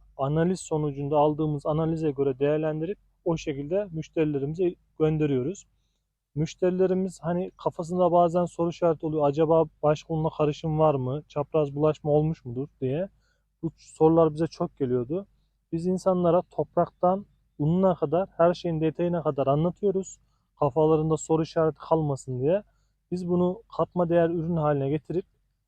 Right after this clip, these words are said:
insanlara sunabiliyoruz. Tercih haline gelebilir. Çünkü Türkiye ekonomisine katkı sağlayacak bir ürün. Ee, daha yeni yeni bilinmeye başlıyor. İhsan Gazi'de ilk ekenlerden bir tanesi benim.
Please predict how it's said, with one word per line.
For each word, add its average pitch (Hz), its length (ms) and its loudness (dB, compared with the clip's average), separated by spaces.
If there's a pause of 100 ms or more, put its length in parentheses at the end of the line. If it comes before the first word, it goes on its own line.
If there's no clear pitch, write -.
(160)
insanlara 165 600 0
sunabiliyoruz. 156 880 0
Tercih 143 360 2
haline 147 300 2
gelebilir. 139 440 -2
Çünkü 196 400 -2 (500)
Türkiye 165 300 0
ekonomisine 185 760 -2 (320)
katkı 151 280 -2
sağlayacak 156 600 2 (140)
bir 135 60 -4
ürün. 156 240 -4 (560)
Ee, 135 40 -8
daha 147 640 2
yeni 165 340 2
yeni 156 360 0 (260)
bilinmeye 147 480 0
başlıyor. 170 540 0 (280)
İhsan 170 360 -2
Gazi'de 170 420 2
ilk 175 180 -6
ekenlerden 160 640 -2
bir 170 80 -2
tanesi 160 440 -4
benim. 170 280 -2